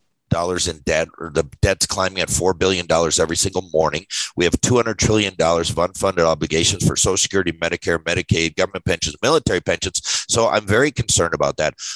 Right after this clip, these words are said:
You know, people are worried about inflation. I'm not as worried about inflation. I'm worried about taxes going up, because that I can almost guarantee you taxes have to go up.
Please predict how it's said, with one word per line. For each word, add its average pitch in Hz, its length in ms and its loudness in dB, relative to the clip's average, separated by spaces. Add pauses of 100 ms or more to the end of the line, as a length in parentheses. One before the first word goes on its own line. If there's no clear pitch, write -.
(160)
You 107 80 -2
know, 98 260 0
people 117 220 0
are 113 60 4
worried 110 180 2
about 101 180 0
inflation. 110 600 0
I'm 113 120 -2
not 110 140 -2
as 98 100 -6
worried 101 200 0
about 85 160 0
inflation. 117 520 0
I'm 101 120 -2
worried 104 160 2
about 78 180 -2
taxes 92 460 -2
going 73 220 -2 (100)
up, 71 120 -6
because 78 300 -4
that 101 300 -2
I 92 80 0
can 90 180 -6
almost 82 380 -4
guarantee 90 400 -2
you 78 200 0 (300)
taxes 92 400 -2
have 85 280 0
to 82 60 -2
go 76 220 0
up. 95 140 2